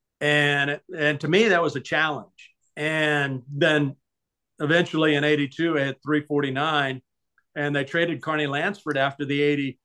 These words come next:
uh, eighty-two season. And I was the starting third baseman in eighty-three. And then eighty-three, I wound up winning the batting title after Carney left. So, um, great words of wisdom by Walter,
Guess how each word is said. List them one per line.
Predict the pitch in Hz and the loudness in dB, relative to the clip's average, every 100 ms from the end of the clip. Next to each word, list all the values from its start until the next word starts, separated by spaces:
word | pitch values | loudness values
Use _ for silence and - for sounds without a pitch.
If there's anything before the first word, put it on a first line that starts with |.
| _ _ _ - | _ _ _ -6
uh, | 143 135 139 | 0 2 2
eighty-two | 156 160 151 151 | 2 -2 -2 -4
season. | - 160 196 123 95 _ _ _ _ _ | -2 -4 -4 -8 -18 _ _ _ _ _
And | 151 147 147 143 139 | -2 0 4 2 2
I | 160 | 2
was | 175 117 | 0 -2
the | 135 _ _ | -10 _ _
starting | - 151 147 | -2 0 0
third | 160 147 | -2 -2
baseman | 147 151 147 147 | 0 -2 -4 -4
in | 147 | -2
eighty-three. | 147 147 131 175 196 170 143 147 | 0 -2 -4 0 2 2 -2 -8
And | 147 | -6
then | 151 | -2
eighty-three, | 160 151 139 156 160 | 0 0 -2 -2 0
I | 143 | 0
wound | 143 139 | 0 -2
up | 127 | -2
winning | 139 139 127 | -4 -4 -2
the | |
batting | 123 127 135 123 | 0 2 0 -4
title | 117 - _ _ _ - | -6 -6 _ _ _ -2
after | 139 135 | -2 0
Carney | 135 156 151 135 | -2 2 2 4
left. | 139 165 117 - | 6 4 4 -4
So, | - 165 147 139 _ _ _ _ _ | -4 2 2 0 _ _ _ _ _
um, | - 151 147 143 131 127 - _ _ - | -4 0 2 2 2 -2 -8 _ _ -2
great | 175 247 | 2 2
words | 190 214 214 | 4 4 2
of | 170 | -2
wisdom | 165 165 175 185 _ - | -2 -4 -6 -8 _ -2
by | 160 | 0
Walter, | 156 156 156 170 175 | 2 4 4 2 -4